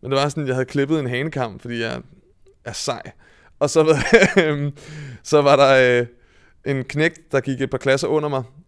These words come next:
Så han har gået i tredje eller et eller andet, som kom over til mig og spurgte, om, øh, om jeg var... Øh,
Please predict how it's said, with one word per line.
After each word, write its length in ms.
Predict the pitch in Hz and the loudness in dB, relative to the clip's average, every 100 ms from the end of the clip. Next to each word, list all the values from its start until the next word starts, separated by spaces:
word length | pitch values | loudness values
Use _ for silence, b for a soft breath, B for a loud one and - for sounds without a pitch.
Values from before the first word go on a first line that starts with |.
| 123 | -12
Så 140 | 120 | -4
han 100 | 127 | -2
har 80 | 123 | 0
gået 140 | 123 117 | -2 -4
i 20 | |
tredje 420 | - 131 143 175 | -4 -2 -2 -2
eller 120 | 156 | -4
et 60 | 113 | -8
eller 120 | 104 | -12
andet, 180 | 92 92 _ | -16 -18 _
som 200 | - 135 | -12 -8
kom 140 | 127 | -6
over 140 | 123 120 | -8 -8
til 140 | 127 | -6
mig 100 | 120 | -6
og 60 | 120 | -6
spurgte, 320 | - 135 143 | -2 -2 -2
om, 320 | - 123 117 - _ _ _ _ _ _ | -4 -8 -10 -16 _ _ _ _ _ _
øh, 240 | - 117 110 | -10 -8 -6
om 160 | 120 127 | -8 -4
jeg 140 | 120 | -2
var... 160 | 120 113 | -2 -4
Øh, 460 | 107 107 104 117 | -8 -10 -10 -12